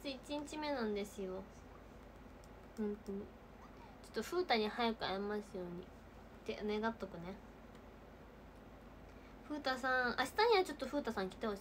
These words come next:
いな。予備知識がない方が驚き方が多く、あ、なるほどね。もう驚かされてばっかりですよ。ちょっと皆さんの、あの、教えてくださることで。ちょっと嬉しい。ありがとうございます。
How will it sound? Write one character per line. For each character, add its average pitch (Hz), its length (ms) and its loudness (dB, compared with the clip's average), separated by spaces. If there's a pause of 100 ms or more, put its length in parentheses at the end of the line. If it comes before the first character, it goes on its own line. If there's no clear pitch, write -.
い - 20 -6 (140)
な。 196 160 -6 (3500)
予 247 80 -2
備 285 360 0
知 320 160 -2
識 254 220 0
が 226 80 8
な 226 100 6
い 220 80 4
方 220 120 2
が 202 120 2
驚 254 220 6
き - 60 -6
方 220 200 4
が 202 140 4
多 190 40 -2
く、 - 100 -6
あ、 240 180 8
な 262 160 2
る 277 60 4
ほ 285 100 6
ど 277 140 6
ね。 277 200 8 (320)
も 254 140 0
う 254 40 0
驚 311 240 6
か 381 100 2
さ 381 120 8
れ 330 100 6
て 269 100 -2
ば 240 100 4
っ 233 60 2
か 277 140 4
り 247 100 4
で 226 80 4
す - 120 -2
よ。 208 120 4
ち - 60 -12
ょ - 20 -
っ - 20 -12
と 208 100 -4
皆 202 240 4
さ 214 140 -2
ん 196 140 0
の、 190 160 -4 (380)
あ 208 60 -2
の、 208 140 2
教 254 120 -2
え - 20 -2
て 254 100 -4
く 240 100 0
だ 226 120 6
さ 226 140 2
る 208 100 4
こ 208 80 -4
と 196 140 -6
で。 190 220 -4 (100)
ち - 140 -14
ょ - 40 -8
っ - 20 -4
と 208 60 0
嬉 233 160 2
し 254 180 -4
い。 - 60 2
あ 220 80 0
り 220 100 2
が 220 100 0
と 208 120 -4
う 196 40 -4
ご 196 60 -6
ざ 113 100 -6
い - 20 -6
ま 208 200 -8
す。 220 200 -12